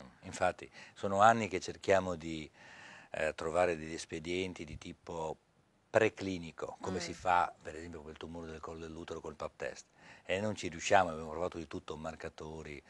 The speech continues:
Speaker 1: ecografie, altri tipi di imaging, non riusciamo a venirne a
Speaker 2: Quindi
Speaker 1: capo.
Speaker 2: continua a rimanere la vostra bestia nera, in
Speaker 1: Eh, la
Speaker 2: qualche
Speaker 1: bestia
Speaker 2: modo,
Speaker 1: nera, sì,
Speaker 2: questo,
Speaker 1: proprio, sì.
Speaker 2: questo tumore, eh?
Speaker 1: <laughs> Sì,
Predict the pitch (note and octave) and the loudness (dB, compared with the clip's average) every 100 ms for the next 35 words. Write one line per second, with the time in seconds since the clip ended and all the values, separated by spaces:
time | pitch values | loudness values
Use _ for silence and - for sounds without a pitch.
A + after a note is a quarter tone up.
0 | - - - D#2+ D#2+ - E2+ D#2+ D#2 C#2+ | -20 -16 -12 -10 -10 -10 -10 -8 -8 -10
1 | C2+ - - - E2+ F2 E2+ F#2 - D#2+ | -14 -20 -20 -4 -2 0 -4 -6 -8 -8
2 | E2 E2+ E2 D2 D2 C#2 - - - G2+ | -6 -6 -8 -10 -14 -16 -20 -20 -8 -4
3 | G#2+ - G2 F#2+ F#2 F2 D#2+ E2+ F2+ F#2 | -2 4 4 4 2 0 -2 -4 -4 -4
4 | G#3 F2+ C3 G3+ - C4+ A3+ G#3 A#3 A#3+ | 4 6 6 2 2 2 0 0 2 2
5 | F#3 F#3+ - G3 F3 E3+ - F3 D#3 C#3+ | 2 0 -2 -4 -4 -6 -6 -8 -8 -10
6 | D3+ - E2 D#2+ D#2 D#2+ D#2+ D#2 C2+ - | -10 -8 -6 -4 -4 -6 -6 -6 -8 -8
7 | D2 - D#2+ - D#3+ D#3+ E3 - - - | -8 -6 -8 -10 -14 -14 -14 -14 -12 -12
8 | - E3+ E3 E3 E3+ F3+ A#3 - - D#2 | -14 -14 -14 -12 -12 -14 -14 -16 -8 -4